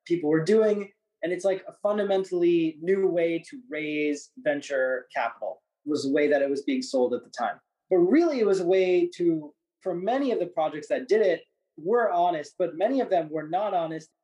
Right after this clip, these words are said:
and was a way to just, like, raise millions of dollars and then not deliver any product and take advantage of kind of, like, market sentiment at the time. And so regulators obviously aren't happy about that, right? And I think in this bull market, it's completely different where, like,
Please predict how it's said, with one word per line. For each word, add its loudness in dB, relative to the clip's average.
and -6
was 0
a -16
way 2
to -4
just, -6
like, 0
raise 0
millions 4
of -2
dollars 2
and -14
then -8
not -6
deliver -2
any -2
product -4
and -6
take 2
advantage 0
of -8
kind -4
of, -8
like, -2
market 0
sentiment -10
at -16
the -20
time. -4
And 0
so 2
regulators 2
obviously -4
aren't -10
happy -2
about -4
that, -4
right? -2
And 4
I 4
think 2
in -2
this 2
bull 2
market, -2
it's -12
completely -2
different -2
where, 0
like, -2